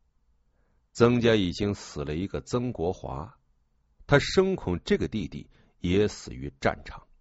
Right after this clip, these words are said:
同治元年，一八六二年闰八月二十七日，曾国藩在日记当中说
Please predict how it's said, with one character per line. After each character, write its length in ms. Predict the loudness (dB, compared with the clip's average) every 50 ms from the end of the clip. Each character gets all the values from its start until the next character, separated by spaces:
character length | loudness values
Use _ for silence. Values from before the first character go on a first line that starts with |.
| _ _ _ _ _ _ _ _ _ _ _ _ _ _ _ _ _ _ _ _ _ _ _ _ _ _ _ _ _ _ _ _ _ _ _ _ _ -6
同 260 | 4 6 6 6 6
治 160 | 2 2 2 2
元 220 | 4 2 0 0
年， 240 | 0 -2 -4 -4 -8 _ _ _ _ -6
一 180 | -2 -2 0
八 220 | 2 2 2 2 2
六 180 | 2 2 2
二 180 | 2 2 0 0
年 240 | -2 -4 -6 -6 -6 -6
闰 400 | -4 0 0 0 0 0 -4 -8
八 300 | -2 0 0 2 2 0
月 240 | 0 -2 -2 -4 -6 _ -6
二 260 | -2 -2 -2 -2 -4
十 160 | -8 -12 -14
七 220 | -12 -12 -10 -8 -8
日， 200 | -8 -8 -12 -16 _ _ _ _ _ _ _ _ _ _ _ _ _ _ _
曾 260 | 2 4 4 4 6
国 140 | 4 4 4
藩 220 | 4 2 0 2
在 120 | 2 0
日 200 | 0 0 -2 -4
记 160 | -4 -6 -8 -8
当 180 | -8 -8 -8
中 180 | -10 -10 -12 -12
说 280 | -12 -12 -14 -14 -14